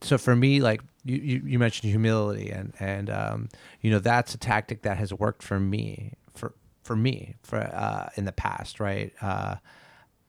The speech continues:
uh, and <laughs> I've tried to apply it to others. Sometimes it hasn't worked as well, but I remember when, um, you know, I was in the north of France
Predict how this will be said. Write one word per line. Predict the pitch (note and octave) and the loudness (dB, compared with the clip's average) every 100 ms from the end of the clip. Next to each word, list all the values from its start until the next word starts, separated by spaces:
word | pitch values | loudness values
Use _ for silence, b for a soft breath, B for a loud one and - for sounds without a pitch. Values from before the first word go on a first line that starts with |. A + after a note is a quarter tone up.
| - | -12
uh, | - - - _ _ - | -8 -8 -12 _ _ -4
and | A2 G2+ G2 G2+ - - | 0 0 0 -4 -8 -14
<laughs> | - | 2
I've | C3 C#3+ - | 6 6 4
tried | - B2+ B2 | 6 6 6
to | |
apply | A#2 - A2+ | 2 4 2
it | A2 | 2
to | A2 | 0
others. | A2 G#2 | 2 2
Sometimes | - G#2+ - G#2 G2 | 2 -2 0 0 2
it | G2 | 2
hasn't | G2+ G#2 | 0 -2
worked | G2 - | -4 -6
as | G2 | -4
well, | A#2 C3+ | 0 2
but | A#2 A2+ | 2 2
I | A2 | 4
remember | C3+ B2 G#2 G2+ G2+ G2+ | 6 6 2 2 -2 0
when, | G2 | -2
um, | G#2 - - | -4 -10 -6
you | G#2+ | -4
know, | G2 G2+ - | -2 -6 -2
I | G#2 | -2
was | G2+ G2 - _ _ _ _ _ _ - - | -2 -6 -10 _ _ _ _ _ _ -8 4
in | C3+ | 6
the | A2+ | 8
north | A#2 A2+ | 6 6
of | G2+ | 2
France | - B2 A#2+ G#2 - | 2 2 2 -2 -6